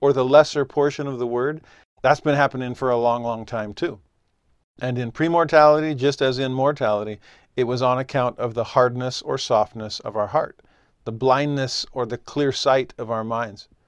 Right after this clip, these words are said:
Now, if it hadn't been for this, they might have had as great privilege as their brethren. I love that he calls the priesthood a great privilege.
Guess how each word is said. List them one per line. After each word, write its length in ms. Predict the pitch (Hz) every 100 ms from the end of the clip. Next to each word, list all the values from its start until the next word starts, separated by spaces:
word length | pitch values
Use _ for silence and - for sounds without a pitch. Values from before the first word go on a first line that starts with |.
| _ _ _ -
Now, 140 | 131
if 80 | 135
it 80 | 131
hadn't 280 | 165 151
been 260 | 139 196 240
for 160 | 156 117
this, 400 | 107 113 - - -
they 100 | 180
might 200 | 214 185
have 100 | 180
had 200 | 151 156
as 240 | 156 143
great 380 | 127 156 156 -
privilege 680 | - 214 208 127 110 127 - -
as 180 | 135
their 160 | 123 131
brethren. 380 | 120 160 135 87 - -
I 100 | 135
love 300 | 139 151 185
that 140 | 185
he 120 | 160 170
calls 480 | - 151 143 139
the 140 | 139 139
priesthood 680 | - 135 120 - 123 110 -
a 140 | 117
great 420 | 113 113 113 110 - _ -
privilege. 680 | - 135 113 101 85 -